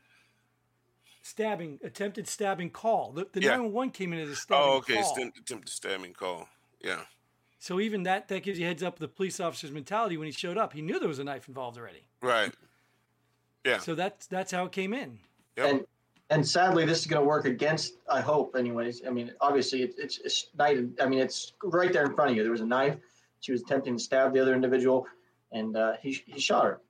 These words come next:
Speaker 3: I mean, this is probably gonna, I mean, it's sad to see anybody shot and killed. Uh, nobody wants to see that stuff. I mean,
Speaker 1: Sure.
Speaker 3: but at the same time,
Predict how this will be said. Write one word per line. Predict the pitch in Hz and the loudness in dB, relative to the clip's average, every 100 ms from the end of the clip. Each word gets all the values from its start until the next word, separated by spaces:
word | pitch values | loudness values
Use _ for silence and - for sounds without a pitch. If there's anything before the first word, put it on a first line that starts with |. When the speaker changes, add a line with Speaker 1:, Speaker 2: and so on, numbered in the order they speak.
| - | 0
Speaker 3:
I | 143 | 2
mean, | 143 | 4
this | 151 147 | 2 0
is | |
probably | 160 170 165 | 2 2 2
gonna, | 143 139 | 0 0
I | 170 | 0
mean, | 156 | 0
it's | 147 - | 0 2
sad | 196 202 | 2 2
to | 180 | 2
see | - | 2
anybody | 170 160 143 139 - | 2 2 0 0 -2
shot | - 143 | 0 0
and | 131 | 0
killed. | 113 127 | 0 0
Uh, | 127 127 143 | 2 0 -2
nobody | 123 143 | -2 0
wants | 131 123 | 0 -2
to | 120 | -6
see | 131 120 | -2 -2
that | 107 | -2
stuff. | - - - _ | -4 -8 -12 _
I | |
mean, | 117 113 | -14 -14
Speaker 1:
Sure. | - 131 | -4 -4
Speaker 3:
but | |
at | 123 | -2
the | 131 | -4
same | - 151 | 0 0
time, | 139 151 143 131 | 2 4 4 0